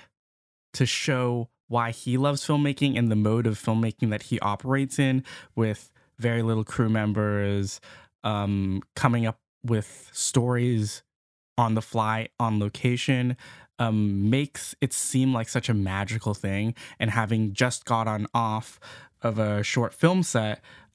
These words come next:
it just reminded me why, like, the act of filmmaking itself, not, not the film, but just being on set and making moves and making movies is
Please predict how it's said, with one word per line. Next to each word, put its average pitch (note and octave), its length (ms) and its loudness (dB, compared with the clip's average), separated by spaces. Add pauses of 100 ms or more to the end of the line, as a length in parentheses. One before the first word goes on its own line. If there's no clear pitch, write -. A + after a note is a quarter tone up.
it D#3+ 60 6
just D3+ 180 0
reminded B2+ 480 0
me A#2 140 2
why, A2 640 -2 (420)
like, C3+ 180 0
the C3 260 0
act C#3 300 -2
of C3 100 0
filmmaking A#2 460 0
itself, G#2+ 540 -4 (260)
not, C3 340 -2 (160)
not C#3+ 280 0
the A2+ 420 0
film, C#3 800 0 (320)
but - 260 2
just - 440 -2 (260)
being C3+ 300 2
on C3 180 0
set C3 360 -2 (260)
and A2 480 0 (400)
making C#3 400 2
moves D#3+ 360 4
and C3 140 4
making C#3+ 380 2
movies D#3 640 0 (380)
is B2 440 -2